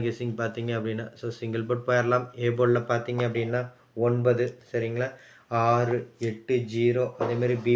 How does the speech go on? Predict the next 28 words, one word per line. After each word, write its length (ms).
போர்டில் 320
பார்த்தீங்க 400
அப்படின்னா, 340
மூ-, 120
மூணு, 280
ஏழு, 220
ஆறு, 180
நாலு. 240
C 160
போர்டில் 280
பார்த்தீங்கன்னா, 420
நான் 160
மார்க் 260
பண்றேன் 400
நானு. 220
சரிங்களா, 380
so, 140
இதுல 240
எப்பயுமே 320
ஃபஸ்ட்டு 500
மூணு 240
நம்பருக்கு 420
ஒரு 180
இம்பார்ட்டன்ஸ் 540
நீங்க 200
தாங்க. 260
எ-, 120
எப்பயுமே 420